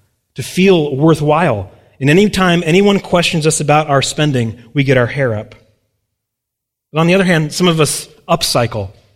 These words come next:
When we buy secondhand clothes, we don't go on vacation, and we, and we give our money away. And when we're met with people who shop at stores that we don't like their buying practices, or who spend money on things that we would never spend money on,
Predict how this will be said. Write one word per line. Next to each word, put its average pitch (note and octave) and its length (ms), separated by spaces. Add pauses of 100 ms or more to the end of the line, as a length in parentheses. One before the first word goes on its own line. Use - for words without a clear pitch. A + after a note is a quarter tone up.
(440)
When D3+ 80
we D3 60
buy D#3 200
secondhand D3+ 560
clothes, D3 500 (440)
we C3 120
don't D#3 240
go D3+ 140
on D3 160
vacation, C#3 500
and C3 120
we, C3 200
and C3 100
we C3 80
give D#3 300
our D3+ 140
money D3 240
away. B2 260
And B2 140
when C3 100
we're C#3+ 140
met D#3+ 400
with D3+ 200
people B2+ 600 (480)
who E3 100
shop F3+ 360
at F3+ 100
stores D3+ 460
that C3+ 120
we C#3 120
don't E3 220
like D3 280
their C3+ 140
buying C3+ 320
practices, A2 640
or C3 160
who C#3 100
spend F3+ 320
money F3 200
on C#3 140
things E3 260
that C#3+ 80
we D3 120
would C#3+ 140
never E3 260
spend E3 280
money D3+ 200
on, A#2 200